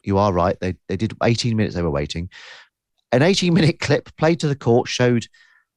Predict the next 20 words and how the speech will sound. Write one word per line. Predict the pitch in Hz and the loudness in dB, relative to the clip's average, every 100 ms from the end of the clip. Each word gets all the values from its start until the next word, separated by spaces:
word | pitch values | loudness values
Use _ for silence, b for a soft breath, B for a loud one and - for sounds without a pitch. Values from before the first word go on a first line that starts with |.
| _ - | _ -6
uh, | 101 98 - | -2 0 0
I'll | 98 | -2
say | 120 | -2
their | 98 | -2
names | 95 95 - | -2 -6 -8
'cause | - | -10
it's | |
in | 110 | -2
there, | 110 113 | 0 0
Hurst | 85 131 160 151 - | 0 2 2 0 -4
and | 120 | -8
Smith. | 107 - - 90 - - _ _ b b _ _ - | -6 -8 -2 -2 -2 -6 _ _ b b _ _ 0
Hur-, | 156 175 | 2 2
no, | 113 | 0
Hurst | 87 175 190 - | 2 2 0 -2
straddling | - 143 113 98 110 | -2 -2 0 -2 -2
a | 110 | -2
wet | 127 - | -2 -4
floor | - 120 92 80 101 | -6 -4 -2 -2 -4
sign | - 92 82 104 131 | -4 -2 0 -2 -6